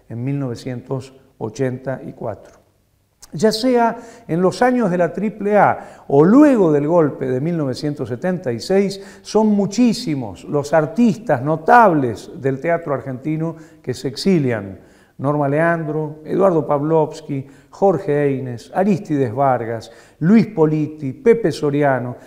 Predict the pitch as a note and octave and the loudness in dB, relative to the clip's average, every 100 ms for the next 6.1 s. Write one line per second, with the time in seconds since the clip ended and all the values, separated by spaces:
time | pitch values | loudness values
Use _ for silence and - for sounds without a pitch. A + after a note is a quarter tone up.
0 | - - G3 A3+ F#3 F3+ E3+ D#3+ C#3 C3+ | -8 -2 4 4 4 4 6 6 4 0
1 | C3 - E3 G3+ - B3 G#3 E3+ F3 E3+ | -4 -6 -2 -2 2 2 4 2 6 6
2 | C#3+ C3 C3 C3 - - - D#3+ E3 - | 4 0 0 -2 -6 -16 -2 4 4 4
3 | D#3 - D3 E3 C#3+ B2+ - C3+ - - | -2 0 2 4 2 -2 -4 -6 -6 0
4 | A3 A3 D#3 - C#3 D3+ C#3+ C3 B2+ - | 2 2 -4 -4 -4 -2 -2 -4 -6 -4
5 | F#3 G#3 A3 G3 D#3 D#3 D#3+ C#3+ A#2 C3 | -2 2 2 2 0 0 0 -2 -4 -4